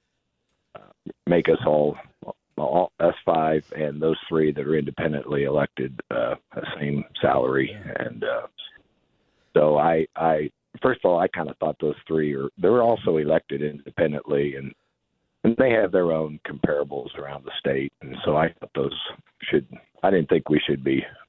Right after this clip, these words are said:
Speaker 1: passing on those. And then I had a few other problems with the, with the whole, with the whole plan anyway. I, I, I think we were fairly compensated, and I just, uh, you know, just on the principle of I, I didn't think, uh,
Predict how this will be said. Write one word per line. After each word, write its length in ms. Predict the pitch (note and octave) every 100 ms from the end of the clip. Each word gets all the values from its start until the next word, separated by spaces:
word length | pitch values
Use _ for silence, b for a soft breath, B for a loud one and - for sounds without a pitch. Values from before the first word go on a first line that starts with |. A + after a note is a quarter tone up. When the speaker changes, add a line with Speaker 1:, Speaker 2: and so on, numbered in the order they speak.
| -
Speaker 1:
passing 440 | C#2+ C#2+ C2+ B1+ - _ _ _ _ _ -
on 180 | C#2
those. 380 | D2 C#2+ D2 C#2+ -
And 120 | B1
then 140 | C2
I 100 | D2
had 140 | D2+ D2
a 40 |
few 220 | - D2 C2
other 140 | C2 -
problems 420 | C2 B1+ C2 B1
with 120 | C#2 C2
the, 160 | A#1+ - -
with 120 | -
the 60 | -
whole, 220 | F2 D2+ - _ b b b _ _ _ -
with 100 | -
the 80 | -
whole 200 | F#2 E2
plan 320 | - E2 D2+
anyway. 320 | D2 C#2 C2+ C2
I, 280 | C#2 - D2+
I, 80 | C#2+ E2
I 40 |
think 260 | F2 D#2+ C#2
we 80 | D2
were 160 | C#2+ C#2 _ _ _ _ _ _
fairly 260 | F2 F2+ G2
compensated, 840 | - E2+ D#2 D#2 - D#2 D2+ C#2+
and 180 | C2+ C2+
I 100 | C2
just, 480 | - C2+ - - -
uh, 100 | - - - B B B B _ _ _ _ _
you 60 | E2+
know, 100 | D#2+
just 220 | D#2+ -
on 160 | D#2+ D#2
the 80 | D2+ -
principle 500 | F#2 E2+ - F2 E2
of 100 | D2
I, 160 | C#2 D2
I 120 | D2+
didn't 240 | D#2+ D2+
think, 200 | E2 E2+ -
uh, 200 | D2+ C#2+